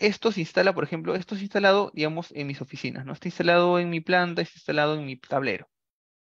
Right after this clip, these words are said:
Y al costado muchas veces ponemos el software nosotros. ¿Por qué?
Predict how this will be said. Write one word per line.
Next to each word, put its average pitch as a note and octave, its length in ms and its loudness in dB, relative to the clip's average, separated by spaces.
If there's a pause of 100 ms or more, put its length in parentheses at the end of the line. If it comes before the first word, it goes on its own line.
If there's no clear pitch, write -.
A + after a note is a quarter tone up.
(800)
Y F#3+ 160 4
al G3 100 4
costado A#3 640 4
muchas G3 360 -4
veces G#3 140 -4
ponemos F3 340 -2
el F3+ 80 -2
software C3 400 -2
nosotros. C3+ 560 -8 (720)
¿Por F3+ 200 2
qué? A#3+ 260 0